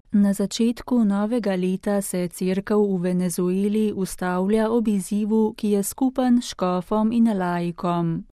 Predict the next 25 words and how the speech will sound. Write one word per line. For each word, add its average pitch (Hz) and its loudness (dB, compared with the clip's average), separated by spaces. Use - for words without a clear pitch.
Na 202 2
zasedanje 247 2
v 226 4
Caracasu 180 -2
so 185 -4
bili 185 0
za 175 -2
dva 170 -4
dni 196 2
tako 185 -2
povabljeni 185 0
tudi 233 0
predstavniki 196 -2
Narodnega 214 0
sveta 185 -4
laikov, 170 -4
da 175 -2
bi 180 -2
podali 180 -2
svoj 196 0
pogled 180 -2
na 202 -2
dogajanje 185 -2
v 185 -2
državi. 170 -4